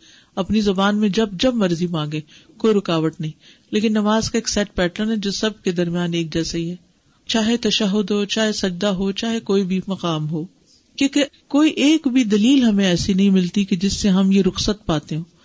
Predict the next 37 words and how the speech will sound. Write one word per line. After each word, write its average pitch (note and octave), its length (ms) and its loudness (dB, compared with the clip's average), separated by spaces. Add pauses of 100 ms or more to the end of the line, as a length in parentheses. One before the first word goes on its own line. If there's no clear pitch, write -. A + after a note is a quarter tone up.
(540)
کچھ A#3+ 160 0
چیزیں C4 320 2
ہیں C#4 80 2
جن A#3+ 180 2
کی B3 140 2
ہمیں A3+ 180 4
رخصت F3+ 420 0
دی F#3 200 2
گئی E3+ 240 2
ہے، F#3 60 -4 (400)
لیکن C#4 200 2
اس C#4+ 160 0
کی D#4 100 2
کوئی D4 220 2
رخصت C#4 340 -2
ملی G3+ 280 6
نہیں، D#3 200 2 (260)
ایسا G#3+ 340 2
ہی B3 180 6
کیا G3+ 260 2
گیا G3 180 0
اور F#3+ 100 2
ایسا F3+ 240 0
ہی G3 100 4
بتایا E3 380 -2
گیا۔ D#3 220 -6 (680)
آگے A3 340 2
آپ C#4 460 -2
حیران A3+ 300 2
ہوں A3+ 160 4
گے، A3+ 80 2
دیکھیں G3 380 -2
گے A#3 160 -2 (560)
کہ A3+ 200 2 (160)
جن C#4 160 2
لوگوں B3+ 400 2
کو B3+ 320 2